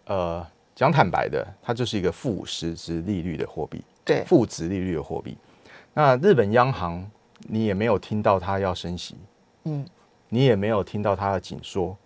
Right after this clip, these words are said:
Speaker 2: 嗯。
Speaker 1: 都还是继续宽松。
Speaker 2: 嗯。
Speaker 1: 所以这样的一个情况下，其实它理论上应该要稍微偏弱一点。
Speaker 2: 嗯。
Speaker 1: 那如果它在利率都完全不变，然后货币宽-，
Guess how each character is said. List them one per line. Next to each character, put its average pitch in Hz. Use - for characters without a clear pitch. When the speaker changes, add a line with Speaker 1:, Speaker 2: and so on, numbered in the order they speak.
Speaker 2:
嗯。 139
Speaker 1:
都 127
还 110
是 120
继 110
续 101
宽 82
松。 80
Speaker 2:
嗯。 147
Speaker 1:
所 190
以 160
这 208
样 180
的 135
一 113
个 107
情 92
况 95
下， 82
其 -
实 101
它 160
理 92
论 107
上 90
应 120
该 113
要 107
稍 98
微 90
偏 85
弱 82
一 73
点。 -
Speaker 2:
嗯。 160
Speaker 1:
那 101
如 147
果 139
它 139
在 143
利 139
率 123
都 120
完 104
全 98
不 90
变， 92
然 87
后 98
货 113
币 107
宽-， 117